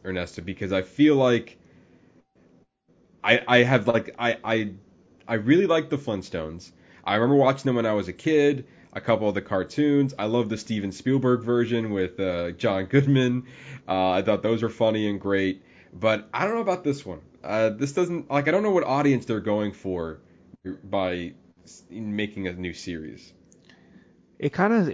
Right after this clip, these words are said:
Speaker 2: if they're putting it with that time slot, it kinda sounds like they're going, like, the adult family cartoon route,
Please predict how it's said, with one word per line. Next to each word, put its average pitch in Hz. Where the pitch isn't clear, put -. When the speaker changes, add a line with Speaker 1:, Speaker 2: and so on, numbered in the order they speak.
Speaker 2:
if 127
they're 170
putting 190
it 151
with 127
that 107
time 120
slot, 101
it 104
kinda 170
sounds 120
like 104
they're 123
going, 117
like, 117
the 117
adult 113
family 123
cartoon 131
route, 143